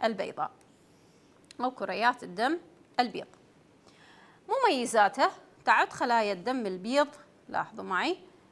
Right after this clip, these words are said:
خلايا حقيقية النواة. فأول فرق ما بين كريات الدم الحمراء وكريات الدم البيضاء أنه كريات الدم البيضاء تحتوي على نواة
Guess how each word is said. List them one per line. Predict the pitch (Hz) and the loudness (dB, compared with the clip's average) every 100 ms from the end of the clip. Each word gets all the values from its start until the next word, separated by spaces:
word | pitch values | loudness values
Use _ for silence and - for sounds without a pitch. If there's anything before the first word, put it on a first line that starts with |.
| _ _ - | _ _ 0
خلايا | 220 262 381 427 | 2 6 4 4
حقيقية | 339 - - 214 285 311 381 320 | 0 -2 0 -4 -2 -2 -2 -4
النواة. | 220 185 - | -4 -4 -6
فأول | - - - 403 359 | -8 -6 -4 -2 -2
فرق | 226 190 208 | -2 -2 -2
ما | 202 | -6
بين | 202 247 180 | -6 -6 -8
كريات | 202 202 233 233 | -6 -2 -2 -2
الدم | 190 214 202 | -4 -8 -6
الحمراء | 180 - 190 185 175 | -8 -10 -6 -4 -4
وكريات | - 247 233 214 185 190 | -6 -6 -4 -4 -4 -6
الدم | 180 240 226 | -12 -12 -10
البيضاء | 180 - 208 208 294 359 - - - 240 | -10 -8 -8 2 2 2 -2 -20 -16 -8
أنه | 233 220 214 | -6 -6 -6
كريات | - 269 269 254 240 | -4 -2 2 0 -2
الدم | 202 220 | -8 -8
البيضاء | 208 208 233 220 220 - - | -8 -6 -6 0 0 0 -4
تحتوي | 240 - 220 220 | -10 -8 -8 -4
على | 214 208 226 | -2 -2 -2
نواة | 214 196 - | -4 -6 -8